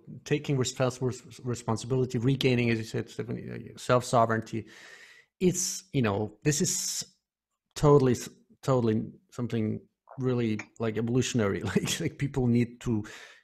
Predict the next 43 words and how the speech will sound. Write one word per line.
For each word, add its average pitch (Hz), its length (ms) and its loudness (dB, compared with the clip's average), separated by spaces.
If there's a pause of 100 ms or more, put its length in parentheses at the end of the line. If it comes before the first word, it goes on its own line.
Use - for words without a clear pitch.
(180)
you - 60 -6
know, 113 140 -2 (240)
take, - 400 -2
take 127 240 0 (100)
responsibility 120 680 0
for - 120 -2
their 110 120 4
own 113 160 4
lives 107 420 0
and, 98 160 -6 (240)
and, 104 280 -8
and, 101 180 -8
and, 101 260 -8 (480)
and 123 100 0
understand, 139 600 6
you 127 60 6
know, 123 80 4
what 123 160 6
is 127 140 0
possible 117 500 2
with 107 180 -4
Bitcoin. 110 460 0
I 107 40 2
think 113 220 -2
this 113 160 -6
is - 160 -8
my 107 160 2 (220)
main 120 340 2
concern, 120 400 -2
that 107 140 -4
people 127 260 -4
just - 320 -10
don't 123 240 2
understand 113 540 2
what 110 140 4
is 101 100 -4
possible. 110 720 -2
You 113 80 -6
know, 107 120 0
what 107 240 0
are 120 80 2
the 113 100 -4
potential 110 800 0